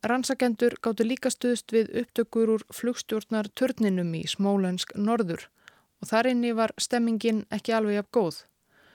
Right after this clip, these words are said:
Um það bil sem pólska vélin var að hefja sig til lofts var rússnesku hermönnunum sem þar störfuðu, því þetta var jú herflugvöllur þó þar lentu stöku sinnum borgaralegar flugvélar, var þeim að verða ljóst að veðurskilyrði á vellinum voru orðin ansi slæm.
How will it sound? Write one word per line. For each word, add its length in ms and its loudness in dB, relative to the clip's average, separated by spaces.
Um 160 -6
það 120 -4
bil 120 0
sem 160 -2
pólska 440 -2
vélin 400 0
var 120 -2
að 120 -2
hefja 240 -2
sig 200 -2
til 200 -4
lofts 460 -4
var 220 -4
rússnesku 680 -2
hermönnunum 680 -2
sem 160 -4
þar 200 -4
störfuðu, 500 0
því 100 0
þetta 200 -4
var 160 0
jú 160 -2
herflugvöllur 760 -2
þó 120 -6
þar 280 -4
lentu 520 -4
stöku 360 -6
sinnum 440 0
borgaralegar 600 -2
flugvélar, 480 -2
var 280 0
þeim 320 0
að 160 -2
verða 360 0
ljóst 320 0
að 200 -4
veðurskilyrði 920 0
á 80 2
vellinum 540 0
voru 300 0
orðin 240 0
ansi 200 -4
slæm. 420 -2